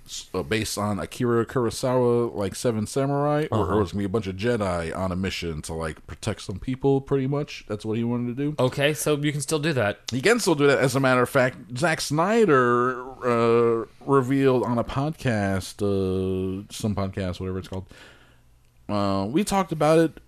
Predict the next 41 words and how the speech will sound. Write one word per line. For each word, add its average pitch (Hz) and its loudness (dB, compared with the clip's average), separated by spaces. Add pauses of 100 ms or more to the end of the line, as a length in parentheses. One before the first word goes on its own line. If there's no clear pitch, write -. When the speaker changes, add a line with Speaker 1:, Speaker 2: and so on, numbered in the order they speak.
Speaker 1:
It 147 2
never, 156 2
I've 139 2
been 151 0
working 156 2
on 151 2
it 147 4
just 123 0
away 185 6
from 151 0
the 131 2
Star 123 4
Wars 113 2
universe, 117 2
just - -2
on 165 2
my 160 2
own 143 4
as 120 2
a 117 2
sci-fi 127 -2
thing. 139 -2
It's - -12
still 139 -2
a 92 0
sci-fi 107 -2
thing. 76 -6
It's - -8
the 95 -8
same 92 -4
story. 123 0
It's - -8
just - -6
kind 107 -4
of 98 -2
let 98 -2
Star 113 -6
Wars 104 -2
be 95 -8
Star 143 -2
Wars, 87 -2